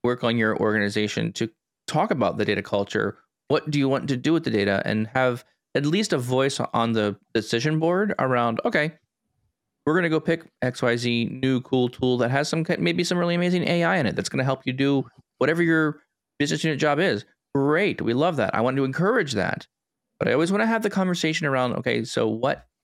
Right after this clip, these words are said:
what now after you use the tool? How does the data come back? And is there any considerations for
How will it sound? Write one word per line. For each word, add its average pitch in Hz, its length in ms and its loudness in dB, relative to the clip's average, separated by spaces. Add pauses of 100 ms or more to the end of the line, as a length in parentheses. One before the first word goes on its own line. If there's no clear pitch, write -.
(180)
what 143 220 0
now 117 680 0 (160)
after 107 320 -2
you 107 80 2
use 98 120 0
the 98 60 -2
tool? 95 360 -2 (340)
How 135 260 0
does 151 140 -2
the 151 60 0
data 139 200 0
come 131 180 -4
back? 110 360 -2
And 110 160 0
is 110 160 -2
there 110 200 -4
any 127 220 0
considerations 123 840 -2
for 104 460 0